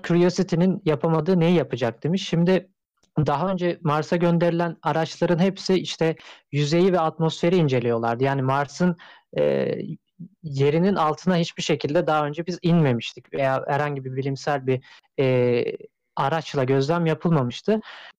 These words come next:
Mars Insight'ın yaptığı şey, e, şu kısımda, e, Mars'ın, benim mouse'um gözüküyor mu bilmiyorum ama H P Instrument diye gözüken bir in-, enstrüman var.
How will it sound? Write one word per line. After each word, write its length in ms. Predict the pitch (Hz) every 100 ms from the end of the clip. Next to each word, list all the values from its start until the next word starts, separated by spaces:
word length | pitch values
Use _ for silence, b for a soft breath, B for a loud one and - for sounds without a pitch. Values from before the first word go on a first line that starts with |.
| _ _ _ _
Mars 300 | 165 185 196
Insight'ın 520 | 190 214 208 185 180 170
yaptığı 400 | 165 165 - 156
şey, 340 | - 196 202
e, 300 | 160 156 160
şu 180 | - 220
kısımda, 580 | 208 165 160 139 160 180 _ _ _ _ _ _ _ -
e, 260 | 143 135
Mars'ın, 600 | 127 139 156 - 180 180 - _ _ _ _
benim 160 | 143 151
mouse'um 340 | 147 156 180
gözüküyor 400 | 147 143 147 180
mu 60 | 135
bilmiyorum 360 | 160 147 127
ama 200 | 170 165
H 200 | 123 135
P 300 | 135 156 156 - _ _
Instrument 560 | 147 135 143 143 151 143
diye 140 | 135
gözüken 500 | 131 127 127 147 139
bir 120 | 139
in-, 220 | 135 143 135
enstrüman 640 | 160 131 - 131 139 143
var. 220 | 123 190